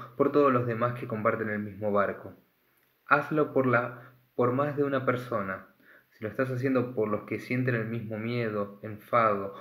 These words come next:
o cualquier emoción que te haga, que te tenga atrapado, quizá eso sea suficiente.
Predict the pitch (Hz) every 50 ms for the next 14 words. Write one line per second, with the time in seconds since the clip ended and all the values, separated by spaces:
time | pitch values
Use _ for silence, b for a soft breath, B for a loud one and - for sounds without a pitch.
0 | B B B - 117 107 113 107 - - 131 131 131 127 120 127 - - 139 127
1 | 117 110 - 110 104 - 117 120 113 113 110 107 - - B B B B B B
2 | B _ - 117 - 104 107 - 117 117 113 113 107 101 104 101 98 - - 107
3 | 104 101 98 98 101 101 - - - _ _ _ _ - 127 123 127 127 117 107
4 | 104 104 B B B B B - - - - 143 - - 147 135 127 123 - 113
5 | - - - - - 107 101 98 95 - - 104 - -